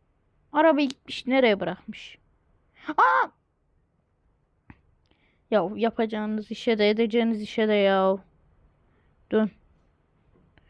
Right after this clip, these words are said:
Dur, dur.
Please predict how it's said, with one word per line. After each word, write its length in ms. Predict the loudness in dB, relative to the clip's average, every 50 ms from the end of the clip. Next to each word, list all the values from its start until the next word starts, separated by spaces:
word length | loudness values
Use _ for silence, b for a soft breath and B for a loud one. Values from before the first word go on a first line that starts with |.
| _ _ _ _ _ _ _ _ _ _ _ B B B B B B B B B B B B B B B B B B B B B B B B B _ _ _ _ _ _ _ _ _ _ _ _ _ _ _ _ _ _ _ _ _ _ _ _ _ _ _ _ _ _ _ _ _ _ _ _ _ _ _ _ _ -8
Dur, 160 | -8 -4 -2
dur. 240 | -2 -2 -2 -4